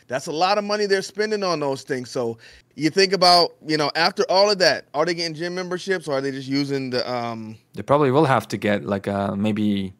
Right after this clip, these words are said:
Speaker 2: like, the nationwide gym type stuff, like, uh,
Speaker 1: Yeah,
Speaker 2: Planet
Speaker 1: Planet
Speaker 2: Fitness.
Speaker 1: Fitness, you know, go to
Speaker 2: Um,
Speaker 1: any Planet Fitness, things like
Speaker 2: and
Speaker 1: that.
Speaker 2: before you continue, I think what you say makes sense because you see a lot of wrestlers, like, four or five wrestlers sharing a, a rental car.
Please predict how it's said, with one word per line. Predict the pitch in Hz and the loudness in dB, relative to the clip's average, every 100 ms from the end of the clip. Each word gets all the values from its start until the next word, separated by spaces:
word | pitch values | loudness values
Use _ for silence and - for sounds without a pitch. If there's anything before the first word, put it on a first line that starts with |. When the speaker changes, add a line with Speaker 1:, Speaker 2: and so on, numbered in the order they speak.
| _ - | _ -14
Speaker 2:
like, | 104 - | -14 -10
the | 101 95 - _ _ _ - | -10 -10 -14 _ _ _ -4
nationwide | 120 135 - 127 117 113 110 107 98 | 2 2 2 2 4 6 4 2 -2
gym | 120 107 104 101 101 | 0 2 4 2 0
type | 107 98 | -2 -2
stuff, | - 104 95 | -6 -6 -6
like, | 104 95 - | -8 -10 -8
uh, | 98 95 | -6 -6
Speaker 1:
Yeah, | 123 | -2
Speaker 2:
Planet | 120 104 - | 0 2 2
Speaker 1:
Planet | - 110 | 0 0
Speaker 2:
Fitness. | 98 | -2
Speaker 1:
Fitness, | 123 147 139 | -2 -4 -8
you | 135 | -6
know, | 135 | -4
go | 107 101 | -2 0
to | 101 | 0
Speaker 2:
Um, | 139 | -2
Speaker 1:
any | 151 127 | -4 -8
Planet | 139 127 123 | -8 -8 -8
Fitness, | 131 113 123 - | -8 -8 -10 -10
things | 131 123 | -10 -8
like | 123 117 | -6 -2
Speaker 2:
and | 110 107 107 | 0 2 0
Speaker 1:
that. | |
Speaker 2:
before | 104 170 | 2 2
you | 156 | 2
continue, | 147 135 143 120 | 0 0 2 2
I | |
think | 151 147 | 0 -4
what | 143 | -4
you | 143 | -2
say | 180 | 0
makes | 147 147 - | 2 0 0
sense | 156 180 | 0 2
because | 135 143 113 | 0 0 0
you | 151 | -2
see | - 196 | 2 4
a | |
lot | 156 151 | 6 6
of | 131 | 6
wrestlers, | 139 - 117 104 104 | 4 2 0 0 0
like, | 104 104 | -2 -2
four | 160 147 | 2 2
or | |
five | 127 143 127 | 4 4 4
wrestlers | 127 127 123 104 | 4 2 -2 -2
sharing | - 131 123 113 | 4 4 4 4
a, | 107 107 - - _ | 2 0 -18 -20 _
a | - 120 117 | -2 2 2
rental | 107 117 139 135 | 4 4 4 4
car. | - 156 117 101 | 4 4 4 2